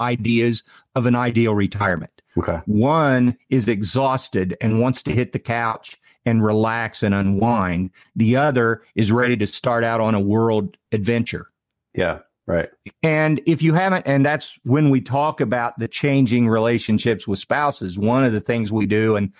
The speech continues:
Speaker 1: the part of planning you need to do is have these conversations with your spouse, you know, before retirement. If
Speaker 2: Yeah.
Speaker 1: <laughs> there are spouses who don't want the other spouse to retire. They're so worried about,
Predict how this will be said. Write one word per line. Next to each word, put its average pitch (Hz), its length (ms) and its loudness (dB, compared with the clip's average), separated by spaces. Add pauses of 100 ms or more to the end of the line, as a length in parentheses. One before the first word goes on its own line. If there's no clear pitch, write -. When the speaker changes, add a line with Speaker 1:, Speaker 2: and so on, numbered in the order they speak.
(160)
Speaker 1:
the 110 80 -2
part 123 240 0
of 98 140 -6
planning 127 480 0
you 104 100 2
need 117 240 2
to 104 80 -2
do 135 420 0 (240)
is 123 180 -2
have 160 380 -4
these 123 240 2
conversations 127 1040 0
with 104 260 0
your 92 140 0
spouse, - 640 -8 (680)
you 113 80 2
know, 85 100 2
before 147 640 0
retirement. 104 800 -2 (180)
If 104 160 -2
Speaker 2:
Yeah. - 800 -6
Speaker 1:
<laughs> - 460 -16 (680)
there 143 300 0
are 127 60 -2
spouses 139 480 -6
who 139 100 0
don't 139 220 0
want 143 200 0
the 143 140 0
other 139 180 0
spouse 131 380 -4
to 190 180 0
retire. 110 480 0
They're 104 140 0
so 139 260 -2
worried 127 440 2
about, 101 340 -4